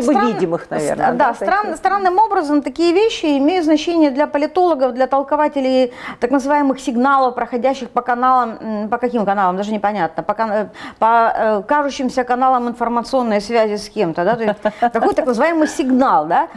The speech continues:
Speaker 1: намёк-то. Я вам намекаю, вот такой, да, вот Моргнул, посмотрел, мы поняли, мы уловили, что-то здесь не то.
Speaker 2: <laughs>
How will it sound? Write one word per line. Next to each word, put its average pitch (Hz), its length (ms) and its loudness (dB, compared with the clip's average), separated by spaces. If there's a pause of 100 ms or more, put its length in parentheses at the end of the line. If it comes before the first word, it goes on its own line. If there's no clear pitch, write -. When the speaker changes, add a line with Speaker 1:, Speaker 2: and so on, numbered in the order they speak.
(140)
Speaker 1:
намёк-то. 240 640 2 (480)
Я 262 220 2
вам 349 180 2
намекаю, 320 400 2 (200)
вот 202 180 -10
такой, 208 260 -6 (1000)
да, 277 320 0 (120)
вот 180 140 -6 (340)
Моргнул, 202 640 0 (180)
посмотрел, 220 380 -2 (380)
мы 254 160 0
поняли, 170 440 -2 (160)
мы 208 160 0
уловили, 285 520 2
что-то 254 320 -2
здесь 208 220 -2
не 180 100 -8
то. - 160 -14
Speaker 2:
<laughs> - 60 -20